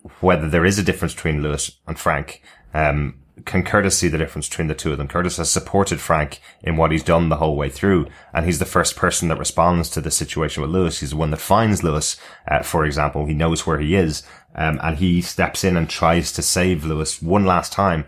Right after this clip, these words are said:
One of the interesting things in the episode, after the bombs happen, we find out in just a news story in the background, we find out that he's, that fourteen people are murdered in these bombs. That's a death toll. It's quite interesting to see that they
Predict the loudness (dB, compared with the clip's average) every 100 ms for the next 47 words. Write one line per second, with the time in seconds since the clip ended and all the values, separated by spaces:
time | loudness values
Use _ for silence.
0 | -4 0 4 4 4 2 0 0 0 0
1 | 2 0 0 -2 0 0 0 0 0 0
2 | 0 2 4 2 0 -4 -6 -4 -4 -4
3 | -8 -8 -20 _ _ _ _ 0 2 4
4 | 4 6 4 4 0 0 0 0 2 2
5 | 0 0 0 0 -2 -2 0 0 2 0
6 | 2 -2 -4 -14 -12 -2 2 2 2 -2
7 | -2 -4 -4 -6 -6 -2 0 2 2 2
8 | 0 0 0 2 2 2 0 -2 -2 -2
9 | -2 -2 -8 -14 -18 -20 _ -6 -2 0
10 | 0 2 2 0 -10 -12 _ _ -8 -8
11 | -2 2 2 2 0 -2 -4 -4 0 0
12 | 0 -4 -2 -2 -4